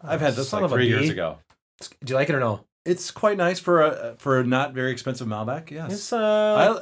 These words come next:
Speaker 1: I, I
Speaker 2: ten ninety-nine?
Speaker 1: You know, when you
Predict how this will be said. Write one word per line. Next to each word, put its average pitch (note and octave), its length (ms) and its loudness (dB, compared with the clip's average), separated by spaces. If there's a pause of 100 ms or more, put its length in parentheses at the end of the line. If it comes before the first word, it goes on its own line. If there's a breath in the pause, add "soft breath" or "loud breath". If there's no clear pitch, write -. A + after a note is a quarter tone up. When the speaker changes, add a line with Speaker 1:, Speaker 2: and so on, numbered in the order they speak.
Speaker 1:
I, - 40 -14
I D#3 40 -6
Speaker 2:
ten F3 140 4
ninety-nine? E3 560 2 (380)
Speaker 1:
You E3 100 -4
know, D#3+ 380 4
when D#3 200 -4
you D3+ 300 -4